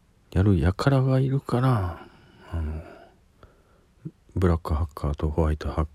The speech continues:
カーっていう風なのが二種類分別するわけなんですけどね。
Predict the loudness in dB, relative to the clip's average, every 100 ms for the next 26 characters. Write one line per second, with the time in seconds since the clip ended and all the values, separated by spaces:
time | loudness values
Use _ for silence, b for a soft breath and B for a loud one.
0 | -8 -6 -6 -10 _ 0 2 2 0 0
1 | -2 -6 -12 B B B B _ -2 0
2 | 2 0 -2 2 2 4 0 -4 -2 2
3 | 2 2 2 0 -4 -8 -2 0 0 -2
4 | -4 -4 -6 -14 -20 -10 -4 -2 -2